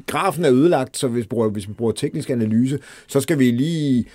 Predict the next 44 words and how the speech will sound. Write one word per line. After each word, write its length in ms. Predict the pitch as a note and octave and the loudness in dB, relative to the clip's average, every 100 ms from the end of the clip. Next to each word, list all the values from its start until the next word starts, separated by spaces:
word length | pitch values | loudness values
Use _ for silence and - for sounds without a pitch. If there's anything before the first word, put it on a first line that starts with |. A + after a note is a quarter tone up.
| - | -20
sunde 340 | - - B2 D3+ | -6 0 2 2
os 120 | D3 | 0
og 80 | C3 | -2
bruge 220 | B2 C3+ | 0 4
den 140 | C#3 | 4
her 100 | D3 | 4
uge 240 | B2+ A#2+ C#3 | 2 2 -2
til 200 | - C3 | -2 -2
måske 320 | A#2 - A#2+ | -2 -4 -2
at 140 | A#2+ G#2 | -2 0
regenerere, 540 | A2+ C#3+ A#2+ A2 G#2 | -2 0 0 0 -2
og 80 | A2 | -4
så 100 | B2 | -6
se, 200 | - B2+ | -4 -2
hvor, 140 | A#2+ | -2
om 140 | A2 A2 | -2 -4
den 120 | A2+ | -4
kommer 240 | B2 G#2+ | -2 -2
ind 160 | A2 B2+ | -2 -2
i 40 | |
den 180 | A#2+ A2 | -4 -4
lange 260 | F#2 G2+ B2+ | -4 -6 -6
trend 280 | - A2 | -4 -4
igen, 220 | A2+ A2 A2 | -2 -2 0
eller 180 | A#2+ | 0
om 120 | G#2 G#2 | -2 -2
den 140 | G#2 | -4
for 180 | A#2 A2 | -2 -2
alvor 320 | G2 A2+ B2 | -2 0 0
ligesom 240 | A2 A#2+ | 0 -2
er 120 | A2 F#2+ - - - | -2 -4 -8 -16 0
bløbbet 340 | A#2+ A2+ A2+ | 4 4 4
ud, 240 | A2+ C3 A#2 | 4 4 2
og 360 | A2 G2+ G2 - - | -2 -2 -4 -8 -10
skal 200 | - A2 | -2 -2
man 100 | G2+ | 0
så 120 | C#3 | -2
reducere, 520 | A2+ G#2+ - D3 C#3 | 0 -2 -2 -2 0
hvis 200 | B2+ G#2 | -2 -2
man 120 | G#2+ | -6
har 120 | F2 | -6
for 140 | F2 G#2+ | -6 -6
mange, 460 | F2 F2+ C3+ D#3 | -4 -4 -4 -2
eller 220 | A2+ G#2+ | -2 -4